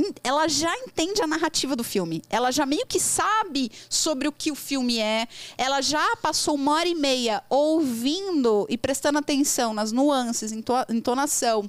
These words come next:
pronúncia, sotaque dos, dos... Ela já tá envolvida. Uma hora e meia é muito tempo pra ela tá, pro cérebro dela tá envolvido ali com o inglês. O que que ela vai fazer nesses últimos cinco minutos? Ela vai colocar a legenda em inglês,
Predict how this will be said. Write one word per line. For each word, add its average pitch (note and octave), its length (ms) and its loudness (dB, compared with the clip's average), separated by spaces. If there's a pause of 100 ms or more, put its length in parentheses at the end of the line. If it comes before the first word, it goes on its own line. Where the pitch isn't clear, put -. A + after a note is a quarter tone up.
(120)
pronúncia, B3 720 0
sotaque - 720 -2
dos, G#3 440 0 (120)
dos... G#3 440 0 (400)
Ela C#4 180 0
já D#4 140 0
tá E4+ 140 -2
envolvida. G#3+ 840 -2
Uma B3+ 240 2
hora B3+ 120 2
e B3 40 -2
meia B3 220 0
é - 40 -2
muito C#4 240 -2
tempo E3+ 500 -4 (140)
pra G#3+ 120 2
ela A3 140 2
tá, A3 300 -4 (240)
pro B3 140 -2
cérebro C4+ 580 0
dela A#3+ 320 2
tá A#3 200 -2
envolvido G3+ 680 -2
ali G3+ 180 0
com - 120 -4
o G#3 40 0
inglês. E3+ 460 0
O - 40 -4
que D#4+ 100 -2
que - 60 -4
ela D#4 120 2
vai D4 100 0
fazer C4 240 0
nesses A#3 300 -2
últimos A3+ 320 -2
cinco A3 260 -4
minutos? G3+ 640 0 (600)
Ela A3 180 0
vai A#3 120 0
colocar B3 640 0
a - 40 0
legenda C4 840 2
em C4 260 0
inglês, A3+ 840 0